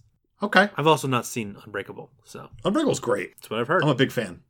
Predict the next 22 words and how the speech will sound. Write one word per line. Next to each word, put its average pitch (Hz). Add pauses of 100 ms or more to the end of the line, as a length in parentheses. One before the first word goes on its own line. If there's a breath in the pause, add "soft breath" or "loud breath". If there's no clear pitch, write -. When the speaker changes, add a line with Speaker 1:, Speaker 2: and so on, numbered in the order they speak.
(100)
Speaker 2:
It's -
on 117
the 156
Speaker 1:
It -
Speaker 2:
U-, -
Speaker 1:
is. 151
Speaker 2:
it's 135
on 175
the 175
U 175
B 175
two 175
list, 92
so. 92
Speaker 1:
Slow, 104 (240)
but 98
it's 80
very 117
good. - (480)
You 117
seen 151
Unbreakable? 170